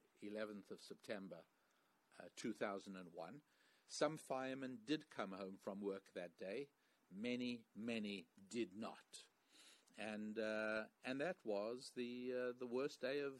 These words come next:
their lives. I mean, the, the, the, the men that they lost, the friends, the, the brothers they lost. Uh, you know, everybody, everybody knows what nine eleven was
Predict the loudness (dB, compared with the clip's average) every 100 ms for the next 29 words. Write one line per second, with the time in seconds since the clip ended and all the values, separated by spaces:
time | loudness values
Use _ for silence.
0 | -8 0 2 4 2 0 -6 -6 -4 -4
1 | -2 -2 -4 -8 -10 -10 -8 -10 -8 -6
2 | -2 -2 0 0 -2 -4 -4 -2 -2 -6
3 | -14 -10 -2 -2 -2 -6 -8 -10 -10 -8
4 | -10 -10 -6 4 4 6 2 0 -2 0
5 | 2 0 -4 -14 -20 -20 -20 -20 _ -4
6 | 0 2 2 0 -8 _ 0 2 2 2
7 | 4 6 6 4 2 2 2 2 2 2
8 | 0 -2 -6 -8 -10 -10 _ -10 0 2
9 | 2 -2 -14 -6 -4 -2 0 0 0 0
10 | -2 0 0 0 -6 -10 -10 -12